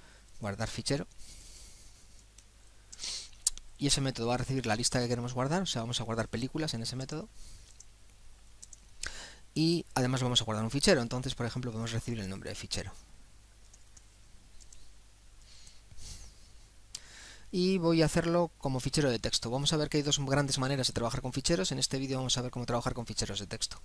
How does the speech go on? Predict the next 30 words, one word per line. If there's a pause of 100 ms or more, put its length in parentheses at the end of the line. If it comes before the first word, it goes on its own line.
(800)
Entonces,
lo
que
voy
a
hacer
es,
después
de
inicializar
la
lista,
pues
guardarla. (220)
Entonces
voy
a
llamar
ese
método
guardar, (560)
pasándole
en
mi
misma
lista, (760)
y,
pues,
por
ejemplo,